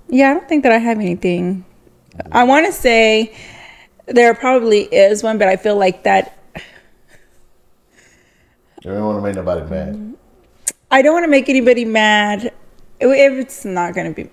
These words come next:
Speaker 1: I feel like it wouldn't make you mad. Um, it doesn't make me laugh, but I really did believe it, and I think it's,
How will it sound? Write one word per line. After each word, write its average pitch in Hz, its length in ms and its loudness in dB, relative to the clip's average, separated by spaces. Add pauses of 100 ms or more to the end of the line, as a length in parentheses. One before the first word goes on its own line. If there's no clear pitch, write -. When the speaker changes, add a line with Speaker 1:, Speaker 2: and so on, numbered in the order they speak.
(120)
Speaker 1:
I 196 220 2
feel 196 240 -8
like 156 200 -4
it 156 180 0
wouldn't - 200 -12
make - 180 -20
you 196 80 -12
mad. 180 300 -14 (800)
Um, 202 720 -6 (2000)
it 240 100 2
doesn't 262 300 2
make 185 200 -2
me 165 140 -6
laugh, - 600 -8 (460)
but 185 600 0
I 185 160 2
really 202 720 2
did 180 800 0 (280)
believe 180 380 2
it, 240 100 4
and 208 140 2
I 175 80 -2
think 208 260 -4
it's, 196 200 2